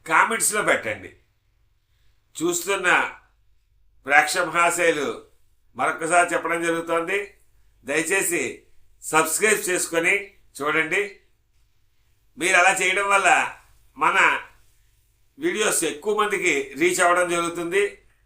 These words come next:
అలా చేస్తారని కోరుకుంటూ, మీ వాడపల్లి సత్యనారాయణ.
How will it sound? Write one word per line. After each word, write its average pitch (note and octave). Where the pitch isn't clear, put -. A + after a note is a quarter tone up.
అలా D3+
చేస్తారని D#3
కోరుకుంటూ, D3+
మీ F3
వాడపల్లి F3+
సత్యనారాయణ. C3